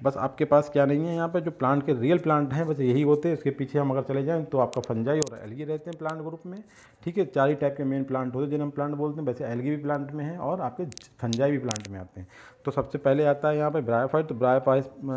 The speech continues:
ब्रायोफाइट में आपका आ गया जूपिस अर्जेंटिया,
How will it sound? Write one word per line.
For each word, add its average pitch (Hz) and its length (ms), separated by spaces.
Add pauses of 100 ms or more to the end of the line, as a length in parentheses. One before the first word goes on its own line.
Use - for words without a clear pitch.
(280)
ब्रायोफाइट 131 460
में 135 100
आपका 131 280
आ 123 100
गया 156 220 (540)
जूपिस 135 440 (2750)
अर्जेंटिया, 131 640